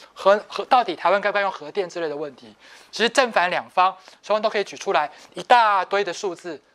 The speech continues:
看也看不懂，看起来觉得都很有学问，但可以得到一个不一样的东西，因为两边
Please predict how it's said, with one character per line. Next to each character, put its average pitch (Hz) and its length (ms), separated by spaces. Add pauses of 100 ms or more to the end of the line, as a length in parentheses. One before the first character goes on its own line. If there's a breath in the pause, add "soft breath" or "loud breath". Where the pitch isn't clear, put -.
看 226 220 (160)
也 - 80
看 190 180
不 175 80
懂， - 160 (440 soft breath)
看 - 160
起 202 80
来 175 120
觉 180 140
得 170 140
都 233 180
很 185 160
有 156 100
学 123 200
问， 139 240 (340 soft breath)
但 233 140
可 233 80
以 190 40
得 156 140
到 190 160
一 165 60
个 175 260 (120)
不 208 200
一 - 20
样 190 120
的 156 80
东 165 200
西， 151 300 (240 soft breath)
因 226 80
为 226 80
两 151 180
边 208 300